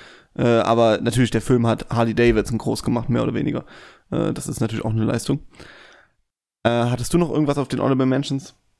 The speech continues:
Speaker 1: Ja, ich hatte noch das, die Harley Davidson aus Terminator zwei.
Speaker 2: Hm, ja.
Speaker 1: Natürlich. Und dann hatte ich noch, äh, das Batbike
Speaker 2: Ah ja,
Speaker 1: aus The
Speaker 2: das
Speaker 1: Dark
Speaker 2: Bat,
Speaker 1: Knight.
Speaker 2: Ba-, Batcycle aus Dark Knight, den, den hatte ich auch noch in der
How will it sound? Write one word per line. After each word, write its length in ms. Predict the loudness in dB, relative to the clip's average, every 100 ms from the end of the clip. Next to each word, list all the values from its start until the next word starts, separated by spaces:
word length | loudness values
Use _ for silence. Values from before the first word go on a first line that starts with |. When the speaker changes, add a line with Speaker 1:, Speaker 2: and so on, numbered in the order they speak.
| _ -14
Speaker 1:
Ja, 500 | -6 -2 2 4 4
ich 140 | 2
hatte 160 | 0 2
noch 160 | 0
das, 460 | 0 -2 -2 -8 -4
die 140 | 0
Harley 200 | 2 2
Davidson 340 | 2 2 2 0
aus 80 | 2
Terminator 460 | 2 4 2 0
zwei. 460 | -2 -2 0 2 0 -2
Speaker 2:
Hm, 320 | -2 0 0 0
ja. 240 | 0 -2 -6 _ _ _ -14
Speaker 1:
Natürlich. 640 | -8 -6 -4 -4 -6 -10
Und 920 | -2 0 2 2 2 0 -2 -6 -18 _ _ _ -12 -10 -10 -14 -18 -16 -6
dann 320 | -4 -2 -4
hatte 260 | -6 -6
ich 580 | -8 -8 -10 -10 -14 -18 _ _ _ _
noch, 540 | -6 -2 0 0 -2 -6
äh, 240 | -4 -4
das 280 | -4 -6 -2
Batbike 600 | -2 -2 -2 -4 -4 -12 -14 -16 -14 -4
Speaker 2:
Ah 100 | 2
ja, 160 | 2 2
Speaker 1:
aus 100 | -2
The 60 | 0
Speaker 2:
das 160 | 2
Speaker 1:
Dark 20 |
Speaker 2:
Bat, 80 | 2
Speaker 1:
Knight. 280 | 0 -2 -8 -4
Speaker 2:
Ba-, 220 | -2 -2 -2
Batcycle 400 | -4 -2 -4 -4
aus 180 | -6 -2
Dark 200 | -2 0
Knight, 220 | -2 -2
den, 240 | -2 -2 -2
den 180 | -2 -4
hatte 120 | -6
ich 120 | -8
auch 60 | -8
noch 160 | -6
in 120 | -6 -4
der 200 | -6